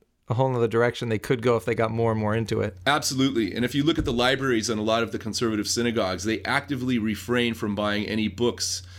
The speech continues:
Speaker 2: that might teach you that there are other directions one could pursue, which is,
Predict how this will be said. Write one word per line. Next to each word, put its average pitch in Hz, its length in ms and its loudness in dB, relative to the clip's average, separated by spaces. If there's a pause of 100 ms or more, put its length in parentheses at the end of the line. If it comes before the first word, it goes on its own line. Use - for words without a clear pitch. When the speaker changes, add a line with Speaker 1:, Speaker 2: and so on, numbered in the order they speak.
(300)
Speaker 2:
that 107 220 0
might 113 420 0 (420)
teach - 560 -2
you 110 480 2 (340)
that 113 140 0
there 117 180 4
are 110 140 -2
other 110 400 0 (400)
directions - 840 -2 (220)
one 104 180 -2
could 92 180 -6
pursue, 92 500 -4 (800)
which 113 200 -2
is, 117 380 0